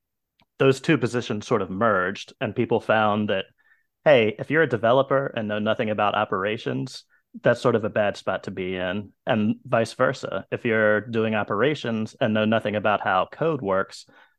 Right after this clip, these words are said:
that's also sort of a bad situation. So they've combined this now into DevOps,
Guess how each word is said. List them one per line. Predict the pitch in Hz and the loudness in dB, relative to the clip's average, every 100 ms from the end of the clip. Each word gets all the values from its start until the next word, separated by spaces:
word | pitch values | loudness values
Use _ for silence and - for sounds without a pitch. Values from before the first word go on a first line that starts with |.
| _ | _
that's | 147 151 | 2 4
also | 170 123 | 2 2
sort | 95 101 90 | -2 -6 -8
of | |
a | 92 | -6
bad | 90 90 - | -2 -2 -2
situation. | 101 - - 107 - - - - | -6 -6 -4 -4 -6 -8 -8 -10
So | - 143 | 0 4
they've | 139 147 139 - | 6 4 2 -4
combined | 151 131 143 175 165 | -2 2 2 2 0
this | 120 - | -2 -2
now | 113 107 101 104 | -2 0 2 0
into | 107 104 | -4 -10
DevOps, | 90 120 110 92 98 - | -2 0 2 0 0 -6